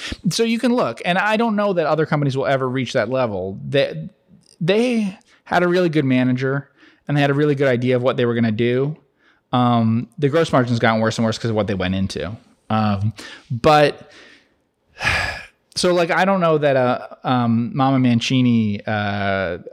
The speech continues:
or a Armanino, so those are ones that are similar sized,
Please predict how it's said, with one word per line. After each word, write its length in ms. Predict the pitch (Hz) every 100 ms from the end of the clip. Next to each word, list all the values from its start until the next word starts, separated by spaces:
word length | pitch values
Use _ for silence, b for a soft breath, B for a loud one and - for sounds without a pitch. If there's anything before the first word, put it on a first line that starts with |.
| -
or 320 | 160 123 117 110
a 340 | - 113 107 107
Armanino, 760 | 131 123 117 113 107 87 95 139
so 160 | - 131
those 180 | 131 139
are 60 |
ones 180 | 127 120
that 100 | 117
are 40 | 107
similar 380 | - 123 113
sized, 720 | 104 - 101 95 87 104 -